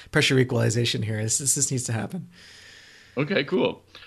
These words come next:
Speaker 2: But what are we talking about this week? Does
Speaker 1: Yeah,
Speaker 2: this, the,
Speaker 1: so
Speaker 2: uh, doesn't this car's week, this week's car have some, uh,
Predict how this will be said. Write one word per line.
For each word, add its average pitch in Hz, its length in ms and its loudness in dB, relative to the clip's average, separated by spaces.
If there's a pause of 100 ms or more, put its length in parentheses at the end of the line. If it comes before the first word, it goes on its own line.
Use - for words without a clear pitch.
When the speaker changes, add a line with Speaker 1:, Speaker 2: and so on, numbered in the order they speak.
(100)
Speaker 2:
But 202 140 6
what 254 80 8
are 302 60 6
we 311 80 6
talking 269 200 6
about 247 160 6
this 349 160 2
week? 123 180 4
Does 151 100 8
Speaker 1:
Yeah, 330 160 12
Speaker 2:
this, - 100 -6
the, 175 80 6
Speaker 1:
so 180 200 12
Speaker 2:
uh, 156 100 8
doesn't 165 280 4
this 165 160 8
car's 196 300 8
week, 180 440 4
this 180 260 8
week's 180 240 6
car 147 320 10
have 131 240 10
some, 120 400 10
uh, 113 380 12